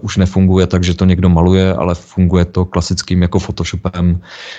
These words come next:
eh, že se tam vkládají nějaký vrstvy nějakých fotek, jo. To znamená, já vystřihnu prostě horu a nalepím ji tam do toho zadního plánu, tam vystřihnu tohle. A je to v podstatě práce, eh, dvě D grafik-,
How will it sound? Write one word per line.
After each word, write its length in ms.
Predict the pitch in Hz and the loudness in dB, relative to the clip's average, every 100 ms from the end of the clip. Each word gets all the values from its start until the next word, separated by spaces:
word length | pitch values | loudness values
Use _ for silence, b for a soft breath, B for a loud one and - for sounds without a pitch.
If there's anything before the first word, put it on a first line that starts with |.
| B - | B 0
eh, 500 | 90 87 85 82 82 | 2 4 4 4 2
že 320 | 87 85 85 | 2 2 0
se 160 | - 90 | -2 0
tam 160 | 90 | 2
vkládají 500 | 85 - 92 87 90 | 0 0 0 2 2
nějaký 340 | 90 87 85 92 | 2 0 -2 -2
vrstvy 440 | 92 - 87 90 | -2 -2 -2 0
nějakých 380 | 85 80 87 - | 2 0 -4 -6
fotek, 420 | 92 95 87 - | -6 -2 -4 -2
jo. 260 | 87 80 82 | -4 -4 -4
To 80 | 85 | -4
znamená, 380 | 87 87 87 85 | 0 2 2 2
já 100 | 82 | 0
vystřihnu 480 | 85 - 87 80 87 | -2 -4 -4 -2 -2
prostě 340 | - - 85 | -6 -6 -2
horu 360 | 82 85 85 B B B B B B _ _ B B - | 0 0 -2 B B B B B B _ _ B B -4
a 100 | 85 | 0
nalepím 400 | 82 80 90 87 | 0 0 2 2
ji 80 | |
tam 240 | 87 82 82 | 2 0 0
do 140 | 82 | -2
toho 240 | 78 78 82 | -4 -4 -2
zadního 380 | 82 85 82 | 0 0 0
plánu, 460 | 82 82 85 87 87 | 0 0 2 2 0
tam 200 | 82 82 | -2 -4
vystřihnu 440 | 82 - 80 82 | -4 -8 -6 -4
tohle. 360 | 80 82 85 82 | -4 -4 -2 -2
A 200 | 104 110 B B B - | 0 -2 B B B -4
je 60 | |
to 140 | 110 120 | -2 -2
v 80 | 110 | -4
podstatě 460 | 107 - 101 104 | -6 -4 -4 -2
práce, 440 | 101 98 92 - 95 90 87 - - - - - - - - 67 - B B B _ | -2 0 0 0 2 2 2 -2 -6 -16 -18 -16 -16 -14 -12 -14 -16 B B B _
eh, 260 | 87 85 85 | 0 2 2
dvě 220 | 82 90 | 2 2
D 140 | 90 | 2
grafik-, 380 | 85 87 - 92 | 2 -2 -4 -8